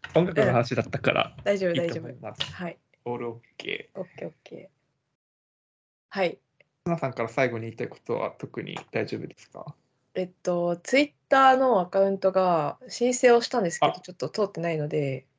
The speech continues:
Speaker 1: 忘れてた。
Speaker 2: そうなんですよ。もう一回、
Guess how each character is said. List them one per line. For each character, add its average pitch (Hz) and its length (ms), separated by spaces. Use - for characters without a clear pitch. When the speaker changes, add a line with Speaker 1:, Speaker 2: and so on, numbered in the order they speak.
Speaker 1:
忘 - 200
れ 143 100
て - 120
た。 78 280
Speaker 2:
そ 208 220
う 190 40
な 170 140
ん 165 80
で 160 100
す - 180
よ。 151 440
も 190 140
う 226 60
一 226 60
回、 202 480